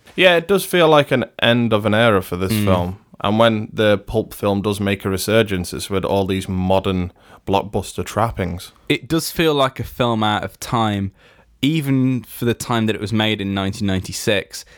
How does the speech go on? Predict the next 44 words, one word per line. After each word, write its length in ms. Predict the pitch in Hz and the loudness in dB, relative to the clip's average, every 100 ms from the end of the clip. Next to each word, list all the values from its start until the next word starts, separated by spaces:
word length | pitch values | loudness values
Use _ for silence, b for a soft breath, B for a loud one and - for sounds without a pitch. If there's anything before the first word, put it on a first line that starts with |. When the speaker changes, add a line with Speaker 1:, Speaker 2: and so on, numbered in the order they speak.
| b | b
Speaker 2:
it 100 | 107 | -4
doesn't 300 | 107 113 - | -2 -2 -4
feel 260 | - 120 113 | -4 0 0
like 220 | 104 95 | 0 -2
a 60 | 104 | -6
film 280 | - 107 101 | -4 -2 -2
that 100 | - | -4
had 120 | 90 | -6
been 180 | 95 95 | -4 -2
made 220 | 92 92 | -2 -2
in 140 | 92 | -4
ninety-six. 560 | 92 90 - - - - | -4 -4 -8 -6 -6 -6
It 80 | - | -6
feels 260 | 107 107 | -2 -2
much 300 | 101 95 - - | -2 -6 -6 -2
earlier 380 | 101 101 95 95 | 0 0 -2 -4
than 160 | 90 | -4
that. 220 | 90 90 - - | -4 -6 -10 0
Speaker 1:
I 140 | 214 214 | 0 2
thought 240 | 202 156 | 4 4
it 80 | 120 | 6
was 260 | 147 156 | 4 4
made 240 | 117 104 98 | 2 0 2
much 240 | 101 - | -2 0
earlier 460 | 107 101 95 95 92 - | 2 4 2 0 -2 -2
than 180 | 101 | 0
when 160 | 95 95 | 2 2
it 80 | - | 2
was. 360 | - - - - | -2 -4 -6 -2
Speaker 2:
Mm. 300 | 107 104 101 - - | 0 0 -2 -8 -6
Speaker 1:
Because 220 | 120 143 | 0 4
I've 200 | 160 156 | 4 4
gone 140 | 147 | 2
into 240 | 127 - 107 | 2 0 -4
this 140 | 110 | -4
film 280 | - 104 101 | 0 0 0
quite 580 | - - 117 127 - - | -8 -4 0 0 0 0
blind. 500 | 107 104 95 87 - b b b b | 2 2 0 -4 -12 b b b b
My 340 | - 110 113 110 | 2 6 6 6
only 400 | 127 143 131 123 | 4 4 6 6
memory 500 | 120 123 120 104 98 | 6 6 6 2 2
of 200 | 101 101 | -2 -4
the 80 | 101 | -2
Phantom 600 | 104 107 - 95 87 | 0 0 0 -2 -4